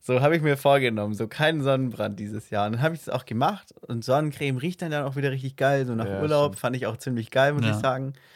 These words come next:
Speaker 1: Und ich hatte auch so ein, so eine Creme, wo man so drücken kann, so ein Pft, Pft,
Speaker 2: Mhm.
Speaker 1: dass man dann, das ist vielleicht auch nochmal ein bisschen eine Gamifizierung von der ganzen Sache, finde ich auch ganz cool. Ähm,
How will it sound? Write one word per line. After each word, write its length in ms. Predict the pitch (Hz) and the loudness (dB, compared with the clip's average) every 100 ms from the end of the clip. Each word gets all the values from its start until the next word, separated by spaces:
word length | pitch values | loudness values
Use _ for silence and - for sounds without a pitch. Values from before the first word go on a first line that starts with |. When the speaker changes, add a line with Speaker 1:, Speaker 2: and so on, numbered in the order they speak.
| _ _ _ | _ _ _
Speaker 1:
Und 300 | 135 131 131 | 0 0 0
ich 140 | - 139 | -4 -2
hatte 180 | 131 | 0
auch 80 | 120 | -2
so 180 | - 123 | -2 -4
ein, 400 | 120 117 117 113 - | -2 -2 -4 -6 -8
so 100 | 117 | -6
eine 200 | 113 110 | -4 -6
Creme, 420 | - - 139 139 | -8 -6 -2 -2
wo 80 | 123 | -2
man 180 | 113 110 | -2 -2
so 200 | 107 104 | -4 -6
drücken 400 | - - 220 202 | -6 -8 -6 -6
kann, 260 | 175 175 165 | -4 -4 -4
so 80 | 127 | -4
ein 120 | 110 | -6
Pft, 160 | - - - | -8 -14 -14
Pft, 100 | - _ _ _ - | -16 _ _ _ -12
Speaker 2:
Mhm. 280 | 117 110 117 - | -8 -6 -8 -6
Speaker 1:
dass 180 | 131 127 | -6 -2
man 160 | 135 | -2
dann, 440 | 127 127 123 113 - | 0 -2 -2 -6 -8
das 240 | 127 131 | -12 -10
ist 60 | 127 | -10
vielleicht 320 | - 120 110 | -6 -6 0
auch 80 | 165 | 0
nochmal 240 | 165 156 | 0 0
ein 60 | 147 | 0
bisschen 200 | 139 143 | -2 -2
eine 120 | 139 123 | -2 0
Gamifizierung 720 | 123 127 - 123 165 151 147 | 0 -2 -4 -4 -2 -2 -2
von 140 | 143 | -2
der 100 | 139 | -2
ganzen 360 | 135 135 139 139 | -2 -4 -4 -2
Sache, 360 | 139 139 143 143 | -2 -2 -6 -6
finde 160 | 123 | -8
ich 100 | 123 | -4
auch 100 | 156 | -4
ganz 200 | 156 143 - | -6 -10 -6
cool. 220 | 160 160 - _ _ _ _ _ _ | -4 -4 -8 _ _ _ _ _ _
Ähm, 440 | - 135 139 139 | -4 0 0 0